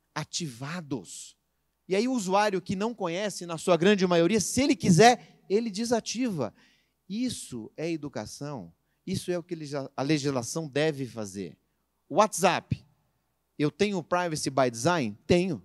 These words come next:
Dupla autenticação, por exemplo.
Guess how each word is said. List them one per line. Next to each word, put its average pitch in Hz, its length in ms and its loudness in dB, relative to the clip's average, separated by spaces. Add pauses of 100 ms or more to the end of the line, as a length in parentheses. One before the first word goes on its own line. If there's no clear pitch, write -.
(920)
Dupla 185 320 6
autenticação, 185 720 -2
por 143 180 6
exemplo. 117 640 -4